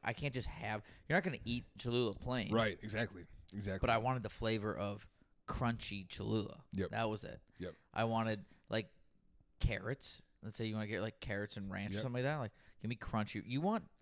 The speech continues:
Speaker 2: Carrots.
Speaker 1: sauce with texture is what you're,
Speaker 2: Right.
Speaker 1: is what we're looking for.
Speaker 2: Because this, this, the flavor is the best part.
Speaker 1: Yes.
Speaker 2: And most things that you put sauce on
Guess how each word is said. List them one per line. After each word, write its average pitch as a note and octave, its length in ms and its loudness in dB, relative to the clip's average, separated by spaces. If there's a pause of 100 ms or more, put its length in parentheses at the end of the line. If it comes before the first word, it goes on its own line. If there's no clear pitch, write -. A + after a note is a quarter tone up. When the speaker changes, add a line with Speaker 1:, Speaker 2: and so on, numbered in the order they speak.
(120)
Speaker 2:
Carrots. D3 440 10
Speaker 1:
sauce - 120 -2
with C3 220 2
texture - 460 2
is - 160 -4
what G#2+ 160 4
you're, G#2+ 100 6
Speaker 2:
Right. G2 140 0 (160)
Speaker 1:
is B2 100 -2
what B2+ 160 4
we're A#2+ 100 6
looking C3 260 6
for. - 340 -4
Speaker 2:
Because D3 260 2
this, C3+ 220 -4
this, - 340 -2 (260)
the C#3 200 4
flavor D3+ 560 4
is A#2+ 180 2
the A2+ 80 -4
best G#2+ 300 -2
part. G2+ 420 0
Speaker 1:
Yes. G#2+ 280 4
Speaker 2:
And A2 80 0
most B2 400 2 (220)
things A#2+ 260 0
that A2 80 -4
you G2+ 120 -2
put G2 260 -6
sauce G#2 380 -2
on A#2+ 220 0